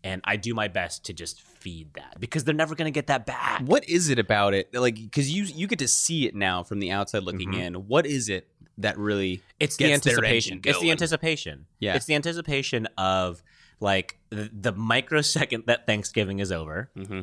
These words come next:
Speaker 1: we say, <gasps> "Let's go get a tree." Or if we haven't gotten a tree yet, the neighbors across the street have their tree,
Speaker 2: And they
Speaker 1: or
Speaker 2: can see
Speaker 1: their,
Speaker 2: it.
Speaker 1: or their Christmas decorations up.
Speaker 2: Yeah, yeah.
Speaker 1: The cr-,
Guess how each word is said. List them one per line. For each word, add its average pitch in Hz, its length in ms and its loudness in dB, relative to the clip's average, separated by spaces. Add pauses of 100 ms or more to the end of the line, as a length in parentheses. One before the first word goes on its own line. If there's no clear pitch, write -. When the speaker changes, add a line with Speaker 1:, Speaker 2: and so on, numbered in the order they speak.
(160)
Speaker 1:
we 101 240 0
say, 92 420 0
<gasps> - 300 -6
"Let's 98 180 -2
go 110 100 -6
get 123 140 2
a 135 40 0
tree." 131 440 0 (340)
Or 135 320 6
if 117 140 -4
we 165 140 0
haven't 151 200 0
gotten 101 200 -2
a 92 40 -8
tree 90 200 -8
yet, 82 280 -8
the 95 180 -6
neighbors 98 380 -2
across 92 360 -6
the - 60 -10
street 95 280 -10
have 73 180 -10
their 85 160 -6
tree, 90 280 -10
Speaker 2:
And 107 100 -2
they 104 60 2
Speaker 1:
or 113 80 6
Speaker 2:
can 110 60 4
see 107 100 2
Speaker 1:
their, 98 100 6
Speaker 2:
it. 87 180 -4 (220)
Speaker 1:
or 113 160 4
their 98 140 -2
Christmas 101 320 -4
decorations 101 560 -4
up. 95 100 4
Speaker 2:
Yeah, 92 140 4
yeah. 95 180 0 (320)
Speaker 1:
The 101 140 -6
cr-, - 160 -8